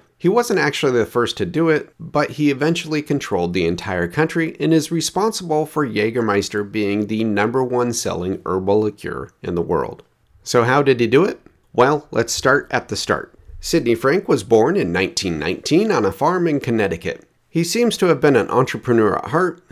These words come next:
His first business venture was when he was twelve years old. He wanted to go to college, and by age seventeen, he had saved enough to afford a year at Brown University.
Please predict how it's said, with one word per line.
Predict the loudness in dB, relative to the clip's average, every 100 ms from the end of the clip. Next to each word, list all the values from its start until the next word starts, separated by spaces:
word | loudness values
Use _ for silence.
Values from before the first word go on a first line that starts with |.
| -2
His | -2
first | 0 -2 -2 0
business | 0 2 0 2
venture | 0 2 2 2
was | 4 2 2
when | 2
he | 2 -2
was | -2 -6
twelve | -2 0 0
years | -2 -6 -4
old. | -4 -4 -8 -20 _ _
He | 4
wanted | 6 6 4
to | 2
go | 4 4
to |
college, | 4 2 2 0 0
and | 0
by | 2 0
age | 2 0 -2
seventeen, | -2 0 0 0 0 2 2
he | 0 0
had | 0
saved | -2 -2 0
enough | 0 0 -2 -2
to | -2
afford | -2 -2 -4 -2
a |
year | -4 -4 -2 -2 -4
at | -8 -10 -8
Brown | -8 -4 -2
University. | 0 0 0 0 -2 -8